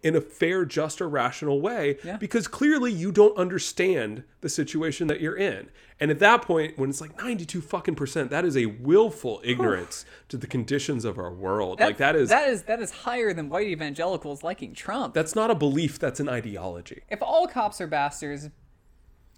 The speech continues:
Speaker 2: because of the system that's been put in place.
Speaker 1: Yeah, how do we fix the system?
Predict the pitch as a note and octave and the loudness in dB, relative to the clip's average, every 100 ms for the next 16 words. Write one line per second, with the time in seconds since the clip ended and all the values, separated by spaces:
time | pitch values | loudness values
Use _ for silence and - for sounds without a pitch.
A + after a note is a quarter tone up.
0 | - - - - F3+ - F#3 F3 F3 D#3 | -20 -20 -20 -6 -6 -2 0 0 -2 -8
1 | D3+ D#3+ - D#3 C3+ - C#3+ C3 D#3 C3 | -8 -8 -6 -6 -6 -8 -10 -8 -6 -6
2 | C#3 A#2+ - C#4 F2 - D3+ E3 D3+ C#3 | -6 -6 -4 -4 -6 0 2 4 2 -2
3 | B2 B2+ A#2 - - - | -4 -6 -8 -12 -14 -18